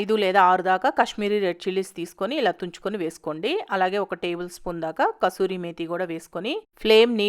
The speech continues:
లో ఫ్లేమ్లోనే ఉంచి ఒక మూడు నిమిషాలు వేయించుకోండి. లైట్గా వేగితే సరిపోతుందండి. ఇవి కూడా మరీ ఎక్కువ వేయించుకోవద్దు. ఇవి వేయించుకునేటప్పుడు దీంట్లోనే మరాఠీ మొగ్గ చిన్నవి ఒక మూడు వేసుకుంటున్నాను, పెద్దదైతే ఒకటి వేసుకోండి. ఒక టీ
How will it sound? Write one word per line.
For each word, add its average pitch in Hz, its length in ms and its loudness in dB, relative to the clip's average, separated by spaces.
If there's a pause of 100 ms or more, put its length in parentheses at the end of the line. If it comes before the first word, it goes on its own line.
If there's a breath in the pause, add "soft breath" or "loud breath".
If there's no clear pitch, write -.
(120)
లో 190 80 6 (160)
ఫ్లేమ్లోనే 180 440 -2 (100)
ఉంచి 165 260 -4 (380)
ఒక 214 180 -8
మూడు 196 180 -2
నిమిషాలు 190 440 0
వేయించుకోండి. 165 640 -4 (380)
లైట్గా 233 460 2
వేగితే 196 280 4 (100)
సరిపోతుందండి. 180 720 -2
ఇవి 175 200 -2
కూడా 190 240 2
మరీ 190 160 2 (100)
ఎక్కువ 208 300 -2
వేయించుకోవద్దు. 165 680 -2 (760)
ఇవి 226 180 -4
వేయించుకునేటప్పుడు 240 680 0 (120)
దీంట్లోనే 214 480 0 (300)
మరాఠీ 208 420 8
మొగ్గ 175 180 -2 (220)
చిన్నవి 226 520 0
ఒక - 80 -6 (100)
మూడు 196 160 0 (100)
వేసుకుంటున్నాను, 175 640 -4 (400)
పెద్దదైతే 196 480 0 (120)
ఒకటి 190 260 -6
వేసుకోండి. 160 500 -4 (340)
ఒక 220 100 0 (100)
టీ 220 80 -2